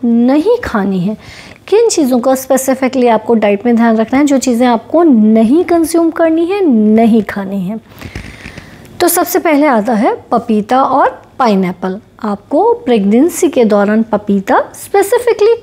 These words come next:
कच्चा पपीता बिल्कुल नहीं खाना है, पाइनएप्पल भी नहीं खाना है, क्योंकि ये दोनों ही फलों के अंदर कुछ ऐसे एंजाइम्स होते हैं, कुछ ऐसी चीज़ें होती हैं जो यूट्रस के कॉन्ट्रैक्शन को स्टिमुलेट कर देती हैं, जिससे कि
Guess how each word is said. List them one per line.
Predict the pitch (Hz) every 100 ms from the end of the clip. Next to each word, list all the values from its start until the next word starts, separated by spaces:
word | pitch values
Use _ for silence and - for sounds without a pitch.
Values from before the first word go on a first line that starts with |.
| -
कच्चा | 269 269 392
पपीता | 381 240 196 214 196 254
बिल्कुल | 294 214 208 - 294
नहीं | 311 302 320
खाना | 285 294 294
है, | 294 453 - -
पाइनएप्पल | 247 220 220 220 - 294 220
भी | 214 294
नहीं | 349 247 233
खाना | - 208 190 175
है, | 226 247 - - - - -
क्योंकि | 240 233 247
ये | 247
दोनों | 208 220 262 359 381
ही | 415
फलों | - 247 214 208
के | 214
अंदर | 208 208 233
कुछ | 269 254
ऐसे | 233 247
एंजाइम्स | 233 226 202 196 196 208 277 -
होते | 349 277 330
हैं, | 320 415 - - - -
कुछ | 349 381
ऐसी | 339 381
चीज़ें | - 294 294 403
होती | 349 320 320
हैं | 339 392
जो | 370
यूट्रस | 330 240 240 262 320 -
के | 392
कॉन्ट्रैक्शन | 392 254 220 196 214 196 214 - 330 330
को | 330 370
स्टिमुलेट | - 247 190 185 185 -
कर | 190
देती | 190 214 220
हैं, | 349 415
जिससे | 233 214 - 240
कि | 262